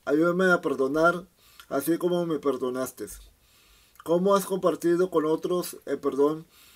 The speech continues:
que recibiste de Dios? Si aún no has re-, si aún no has sido perdonado por la sangre de Cri-, de Jesucristo, ¿qué te impide hacerlo?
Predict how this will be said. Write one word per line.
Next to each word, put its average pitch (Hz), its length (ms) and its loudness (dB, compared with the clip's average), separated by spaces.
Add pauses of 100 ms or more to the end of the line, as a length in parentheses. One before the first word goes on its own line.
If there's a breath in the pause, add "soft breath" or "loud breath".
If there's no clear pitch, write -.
(160 soft breath)
que 147 160 -4
recibiste 143 520 0
de 147 140 6
Dios? 165 380 2 (840 soft breath)
Si 147 140 -2
aún 175 320 4
no 202 120 2
has 190 180 -2
re-, - 380 -10 (160)
si 156 300 0
aún 185 420 0 (360 loud breath)
no 156 160 2
has 170 120 2
sido 180 300 2
perdonado 156 640 0
por 156 120 -4
la 139 120 0
sangre 151 240 -2
de 156 200 0
Cri-, 151 220 -8 (760 soft breath)
de 147 120 0
Jesucristo, 170 760 -2 (420 soft breath)
¿qué 165 120 -2
te 180 140 0
impide 180 380 4
hacerlo? 165 560 -2